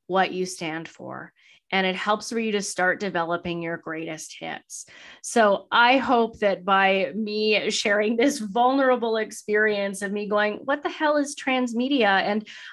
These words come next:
I don't want to share that idea on stage 'cause it's in my book.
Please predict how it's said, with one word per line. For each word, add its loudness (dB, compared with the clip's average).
I 4
don't 4
want 6
to 6
share 2
that 6
idea 2
on 0
stage -4
'cause -2
it's -6
in -2
my 2
book. 6